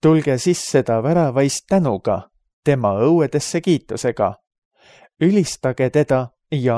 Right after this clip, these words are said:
andke tänu ta nimele. Sest Issand on hea, tema heldus kestab igavesti ja tema ustavus põlvest põlve. Meie jaoks on kõige tähtsamad Issanda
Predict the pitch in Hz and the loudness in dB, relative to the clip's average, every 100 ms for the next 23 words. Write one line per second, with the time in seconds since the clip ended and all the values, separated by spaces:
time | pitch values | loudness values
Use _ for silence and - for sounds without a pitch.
0 | 139 143 - - 110 180 196 135 135 139 | -2 -4 -6 -2 -2 0 -2 0 -2 -2
1 | 135 107 101 - - _ _ _ _ _ | -2 -2 -2 -6 -10 _ _ _ _ _
2 | _ _ _ - 143 120 - - 175 - | _ _ _ 0 0 0 -4 -2 -2 -2
3 | 131 113 107 104 95 139 196 147 135 - | -4 -4 -4 -4 -4 0 0 0 -4 -10
4 | _ _ 147 120 98 113 170 147 123 123 | _ _ -2 0 -2 -2 -2 -2 -4 -6
5 | - 120 - 101 - 185 185 131 135 - | -4 -4 -2 -4 -2 -4 -2 -2 -4 -6
6 | - 139 123 _ _ 135 123 - 113 98 | -4 -4 -4 _ _ 0 0 0 -4 -4
7 | 113 170 - - 127 131 131 - _ - | -4 -4 -4 -4 -2 -2 -4 -8 _ -4
8 | 160 160 156 - 135 113 85 82 - _ | -2 0 -4 -6 -4 -2 -4 -8 -10 _
9 | _ _ _ _ _ _ _ _ _ _ | _ _ _ _ _ _ _ _ _ _
10 | _ _ _ _ _ _ _ _ _ 101 | _ _ _ _ _ _ _ _ _ _
11 | _ 110 _ _ _ _ _ _ _ _ | _ _ _ _ _ _ _ _ _ _
12 | _ _ 147 180 185 131 120 117 - - | _ _ 0 2 2 2 0 -2 -6 -6
13 | 117 117 151 - 104 165 170 - - 120 | -4 -2 -2 0 -2 -2 -6 -8 -4 -2
14 | 117 - - 165 - - 98 98 95 | -2 -4 -4 -4 -4 -4 -4 -2 -4